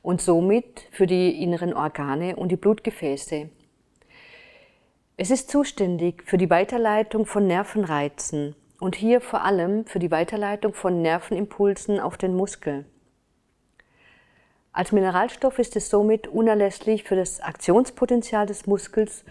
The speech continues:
und somit für jegliche Anspannung, aber auch für die Entspannung.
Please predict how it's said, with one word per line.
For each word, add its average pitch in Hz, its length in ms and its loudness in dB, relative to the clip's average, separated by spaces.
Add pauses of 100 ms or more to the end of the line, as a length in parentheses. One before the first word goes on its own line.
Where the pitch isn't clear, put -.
(160)
und 180 200 -6
somit 208 400 2
für - 100 0
jegliche 202 560 2
Anspannung, 214 840 -2 (160)
aber 165 360 -4
auch 185 100 -10
für - 140 -6
die 196 100 0
Entspannung. 151 720 -6